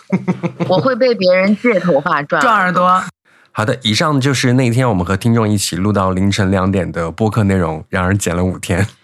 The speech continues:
Speaker 1: 现在我们在录结尾，又是来到了凌晨两点钟。
Speaker 3: 大家一定要记得我们开头讲的话哟，那是真的。打赏链接真的已经做好了。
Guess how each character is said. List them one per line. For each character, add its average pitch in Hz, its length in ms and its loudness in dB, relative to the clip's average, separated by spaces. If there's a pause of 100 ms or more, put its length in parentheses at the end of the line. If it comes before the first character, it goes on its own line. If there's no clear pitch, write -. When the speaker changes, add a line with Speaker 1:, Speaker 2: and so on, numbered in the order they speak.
(100)
Speaker 1:
现 202 180 -2
在 214 140 0
我 190 60 0
们 170 100 -2
在 196 140 0
录 196 120 0
结 165 300 -2
尾， 143 300 -2
又 175 120 -2
是 160 160 -4
来 143 160 -2
到 151 140 -2
了 147 140 -2
凌 147 160 -2
晨 151 200 -2
两 135 200 -4
点 135 200 -4
钟。 139 280 -6 (520)
Speaker 3:
大 107 120 -2
家 104 100 0
一 104 80 0
定 101 120 2
要 123 120 2
记 117 160 0
得 104 100 2
我 92 40 0
们 87 100 -2
开 120 140 -2
头 113 160 0
讲 85 160 -2
的 90 80 -4
话 107 180 -2
哟， 92 160 0
那 98 100 0
是 98 140 -2
真 107 240 0
的。 98 240 -6 (260)
打 101 120 -4
赏 104 160 -2
链 107 180 2
接 110 140 0
真 160 160 0
的 208 80 4
已 127 60 0
经 107 140 0
做 113 140 0
好 101 220 -2
了。 98 220 -4